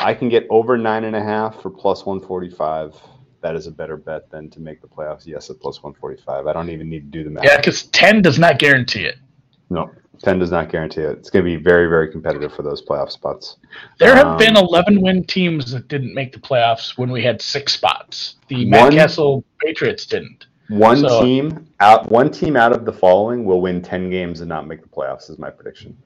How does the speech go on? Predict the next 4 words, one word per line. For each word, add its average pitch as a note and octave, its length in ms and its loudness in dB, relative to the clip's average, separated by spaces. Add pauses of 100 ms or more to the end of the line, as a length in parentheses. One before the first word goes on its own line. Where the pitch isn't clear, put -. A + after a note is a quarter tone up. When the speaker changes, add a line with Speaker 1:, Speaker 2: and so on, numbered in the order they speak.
(1080)
Speaker 1:
Pittsburgh, C#3+ 680 0 (600)
Denver, D#2+ 480 -2 (720)
Chargers, D#2 760 -2 (340)
Patriots, F2+ 680 -6